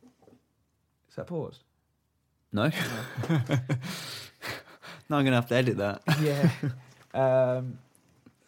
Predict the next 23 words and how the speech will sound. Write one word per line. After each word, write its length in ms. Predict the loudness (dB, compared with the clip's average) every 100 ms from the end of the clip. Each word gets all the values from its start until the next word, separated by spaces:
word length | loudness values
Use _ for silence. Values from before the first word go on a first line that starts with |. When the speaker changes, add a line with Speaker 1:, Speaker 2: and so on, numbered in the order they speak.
| -20 -20 -8
Speaker 1:
yeah, 340 | 0 0 0 0
a 20 |
lot 120 | -2
of 80 | -2
good 100 | -2
records 320 | -2 -4 -8
coming 240 | -8 -10
out 120 | -8 -10
of 100 | -10
Catherine. 400 | -12 -12 -16 -18 _ _ _ _ -8
Speaker 2:
Awesome. 480 | -6 -6 -6 -6 -8 -18 _ _ _ _ _ _ _ _ _ -18 -16 -2
All 120 | 2
right. 180 | 2 0 -2
Um, 920 | 0 2 2 0 0 0 -2 -2 -4 -6 _ _
next 300 | 2 2 0
one 100 | 2
I've 240 | 2 0
got 120 | -2 -4
on 80 | -2
here 180 | -2
is 160 | -2 -6
Phoebe 340 | -4 -2 -2
Bridgers, 680 | -2 -4 -6 -10 -10 -12